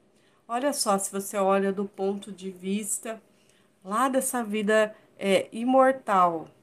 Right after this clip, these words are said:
que temos, né? Dos seres imortais que somos.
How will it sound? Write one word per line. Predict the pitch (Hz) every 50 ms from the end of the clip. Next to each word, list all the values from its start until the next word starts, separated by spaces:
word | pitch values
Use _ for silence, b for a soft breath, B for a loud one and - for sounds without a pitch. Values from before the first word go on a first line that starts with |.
| _ _ _ _ _ _
que | _ - 190
temos, | - _ - 165 151 143 143 147 151 147 - - - - _ _ _ _ -
né? | 175 180 180 185 -
Dos | 185 180 202 196
seres | - - - 247 233 254 262 269 240 262 214 -
imortais | 247 233 226 226 220 220 - - 208 196 202 208 202 -
que | - - 202
somos. | - - - - 196 190 180 180 170 165 160 147 151 - - - -